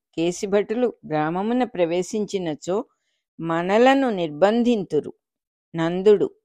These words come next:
"ఆ దినములు గడిచిపోయినవి. సాగనిచ్చినంత వరకే దుష్టుని అధికారము. నేడు కేసిభటులు ఎవరైనా వచ్చినచో వారిని కూడా బాహాటముగా భోజనములకు ఆహ్వానింపుడు.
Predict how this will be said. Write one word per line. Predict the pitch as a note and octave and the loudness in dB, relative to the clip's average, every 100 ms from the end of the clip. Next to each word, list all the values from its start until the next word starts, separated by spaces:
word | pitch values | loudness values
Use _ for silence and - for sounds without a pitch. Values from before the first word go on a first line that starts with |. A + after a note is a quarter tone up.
| _ _ _ - | _ _ _ -2
"ఆ | D#3 | 0
దినములు | D#3+ E3+ F3 A3 A#3+ | 0 -2 -2 -2 0
గడిచిపోయినవి. | F#3 D3+ E3 E3+ G#3+ G3 F3+ D#3+ D3 A#2 - _ | 0 0 0 -2 -4 -2 0 0 -2 -4 -10 _
సాగనిచ్చినంత | - D3+ D3+ F#3 G#3+ A3 G#3 - G#3 G3 G3 G3 | -8 0 2 4 2 0 -2 -4 -6 -4 -2 2
వరకే | F#3+ A#3 G3+ C4 D4+ F#4 _ _ _ _ _ A#2+ | 4 4 2 6 6 4 _ _ _ _ _ 2
దుష్టుని | F#3 G3 - D4 D4 - | 4 4 2 0 0 2
అధికారము. | E3 D#3+ G3+ A3 F#3+ D#3 B2 - _ - | 0 0 2 4 4 4 -2 -10 _ -8
నేడు | F3+ F#3+ F#3 F3 | -4 -2 0 -2
కేసిభటులు | - F3+ G#3 - C4+ A3 G#3 C4 B3+ A#3 - | 0 2 4 2 2 4 2 2 0 0 0
ఎవరైనా | D#3+ D3+ F3+ A3 B3+ | -2 0 2 2 2
వచ్చినచో | G3+ D#3+ - E3+ E3+ - F#3+ C4+ - _ _ _ _ _ D#3 | 0 -2 -6 -8 -8 -4 0 0 -2 _ _ _ _ _ 2
వారిని | D#3+ F#3+ B3 B3+ A3+ | 6 6 4 2 4
కూడా | C4+ C4+ - - _ _ D#3+ | 6 6 2 -2 _ _ 0
బాహాటముగా | D#3 F3 G#3 C#4+ C#4 C4 A#3+ A3 A3+ | 4 4 2 2 4 2 0 2 4
భోజనములకు | A3+ G3 G3+ G#3+ A#3 A#3 A3+ G#3 - - - | 4 4 2 2 2 2 2 0 -8 -8 2
ఆహ్వానింపుడు. | D#3+ F3 A#3 A#3 G#3+ E3+ C#3 B2 | 2 2 0 0 0 -2 -4 -4